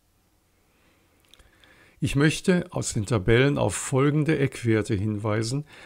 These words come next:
die bei der folgenden Analyse besondere Beachtung finden werden.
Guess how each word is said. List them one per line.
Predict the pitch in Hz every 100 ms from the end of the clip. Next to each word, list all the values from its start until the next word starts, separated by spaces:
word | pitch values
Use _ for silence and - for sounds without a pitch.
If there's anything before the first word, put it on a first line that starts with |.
| - -
die |
bei | 113 113
der | 113 98
folgenden | 135 135 147 143 135
Analyse | 117 113 104 120 131 131
besondere | 123 110 110 131 135
Beachtung | 127 - - 123 -
finden | - 98 92 95
werden. | 87 80 85 78